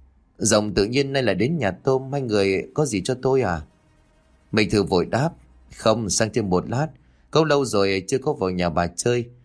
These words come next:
Bọn mình cũng đang muốn bàn bạc với cậu chuyện chuẩn bị đồ đạc để đi.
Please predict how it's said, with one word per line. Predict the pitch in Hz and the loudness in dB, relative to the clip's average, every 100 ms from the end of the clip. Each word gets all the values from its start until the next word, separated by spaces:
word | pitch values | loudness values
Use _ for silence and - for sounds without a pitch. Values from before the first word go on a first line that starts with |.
| _ _ | _ _
Bọn | - 107 | 0 2
mình | 104 101 104 | 2 0 0
cũng | 139 147 | 0 2
đang | 110 107 | 0 0
muốn | 127 180 | 0 2
bàn | 90 90 87 | 2 2 2
bạc | 87 90 90 | 0 0 -4
với | 85 - | -4 -2
cậu | 87 82 | -2 0
chuyện | 92 85 85 | 0 -2 -2
chuẩn | 87 80 | -2 0
bị | 80 | 0
đồ | 82 87 | 0 0
đạc | 87 78 | 0 -4
để | 80 78 | -2 -4
đi. | 76 110 | -2 -4